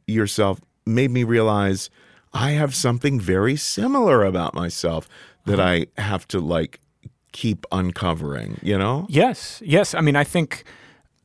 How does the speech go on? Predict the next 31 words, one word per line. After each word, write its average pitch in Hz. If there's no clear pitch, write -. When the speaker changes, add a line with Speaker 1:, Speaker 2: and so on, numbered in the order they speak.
Speaker 2:
that 143
to -
me 131
is, 113
when 147
people 156
talk -
about 110
the 110
power 120
of 104
the 110
artist, -
I 135
often 131
think -
the 147
power 196
of 131
the 131
artist 123
is 117
not, 120
it, -
sometimes 190
it 131
is 120
their 113
craft, -
but 143
it 139